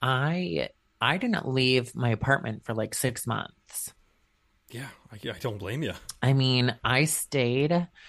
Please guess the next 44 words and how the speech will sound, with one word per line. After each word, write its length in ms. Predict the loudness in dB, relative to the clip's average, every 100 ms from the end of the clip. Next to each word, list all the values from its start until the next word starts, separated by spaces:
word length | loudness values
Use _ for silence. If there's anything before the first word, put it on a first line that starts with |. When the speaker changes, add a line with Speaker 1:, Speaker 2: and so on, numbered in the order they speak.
| -20 -6
Speaker 1:
So 180 | -2 0
from 180 | 0 0
October 560 | 0 -2 -2 0 0
to 160 | -2 -6
July, 1200 | -2 -2 -2 -2 2 4 4 2 -2 -6 -6 -8 _ _ _ _ _ _ _ _ _ _ _ _
the 120 | -14
first 480 | -6 2 4 2 -4 -10 -6
to 120 | -2
second 480 | 0 0 0 -2 -2
suicide, 760 | -2 0 0 -4 -4 -6 -8 -12 _ -2
I 100 | 0
was, 260 | -2 -6 -6
I 80 | -4
was 160 | -4 -2
okay. 640 | 0 0 -2 -10 -8 -10 -8 -2
I 60 |
was 160 | -2 2
like, 280 | 0 0 -4
you 140 | -2
know, 240 | 0 0 0
it 80 | -2
was 180 | -2 -6
a 80 | -8
tough 480 | -2 2 2 2
loss. 580 | 2 4 4 0 -4 -6 -4
It 60 |
was 180 | -2 -2
a 80 | -4
student 400 | -4 -2 -2 -2
that 100 | 0
I 80 | 0
was 160 | -2
close 400 | -4 -2 -2 -4 -4
to. 360 | -2 -2 -4 -8 -18 -20 -20 -20 -6
I 80 | -2
had 260 | 0 0
a 40 | 2
relationship 640 | 4 4 2 0 0 -2
with 140 | -2 0
that 180 | 0
student, 400 | -2 -4 -4 -4
but 100 | -2
I 100 | 2
was 160 | 2